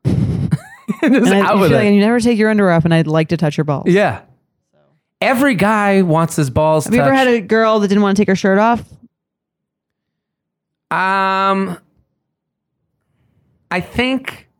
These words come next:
Speaker 1: I have had that happen, but it was never, like, outwardly like that.
Speaker 2: Mm-hmm.
Speaker 1: I mean, I said it before, like, I've had girls, like, be on top and they have their shirt on.
Speaker 2: Right.
Speaker 1: And then I've, like, went to take it off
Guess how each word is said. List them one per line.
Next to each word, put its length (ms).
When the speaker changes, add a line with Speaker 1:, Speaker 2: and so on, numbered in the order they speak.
Speaker 1:
I 160
have 520
had 260
that 140
happen, 320
but 100
it 40
was 140
never, 340
like, 280
outwardly 1000
like 340
that. 260
Speaker 2:
Mm-hmm. 240
Speaker 1:
I 40
mean, 140
I 40
said 160
it 60
before, 340
like, 160
I've 100
had 140
girls, 240
like, 140
be 120
on 120
top 420
and 80
they 100
have 100
their 100
shirt 280
on. 320
Speaker 2:
Right. 300
Speaker 1:
And 160
then 120
I've, 180
like, 240
went 220
to 80
take 200
it 60
off 320